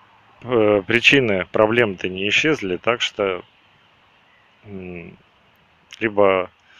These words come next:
революцию сделать, э, либо народ подохнет. Ничего такого ужасного не произошло. Пока, ребята.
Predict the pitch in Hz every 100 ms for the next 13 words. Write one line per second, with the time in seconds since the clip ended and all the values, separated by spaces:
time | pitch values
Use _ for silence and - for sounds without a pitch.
0 | - - - - _ _ 101 104 113 139
1 | - 104 92 92 92 87 85 98 101 95
2 | 95 104 101 117 110 101 104 - 95 85
3 | 95 90 - 87 _ _ _ _ _ _
4 | _ _ 101 - 104 - 85 98 87 85
5 | 104 107 92 87 87 90 87 92 - 90
6 | 82 92 87 95 85 80 87 87